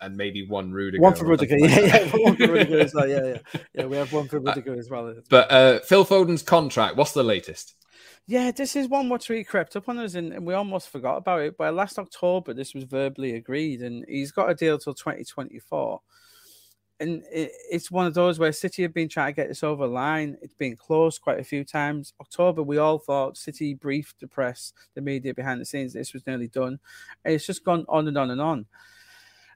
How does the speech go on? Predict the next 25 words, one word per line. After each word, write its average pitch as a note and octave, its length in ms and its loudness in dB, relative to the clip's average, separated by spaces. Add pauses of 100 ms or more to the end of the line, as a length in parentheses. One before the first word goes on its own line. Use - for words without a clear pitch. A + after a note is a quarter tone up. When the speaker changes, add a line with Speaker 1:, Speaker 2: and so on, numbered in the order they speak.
Speaker 2:
And, D#3+ 260 0 (220)
but, F3+ 60 6
uh, D#3 260 4
from F3 160 -2
what F3 140 4
I'm E3+ 200 6
told, D3+ 380 2
City D3+ 300 -4
are C#3 40 -6
confident C#3 580 -6
this C3 160 -12
will C#3 120 -8
be C3+ 100 -8
done C3+ 200 -6
by B2+ 180 0
the B2+ 60 -4
end - 0 -
of A#2+ 60 -6
the A#2 40 -12
season. B2+ 400 -2
It'll C3 80 0
be C3+ 120 -4
a C#3 80 0
long-term C#3+ 640 -2
deal. C3 420 0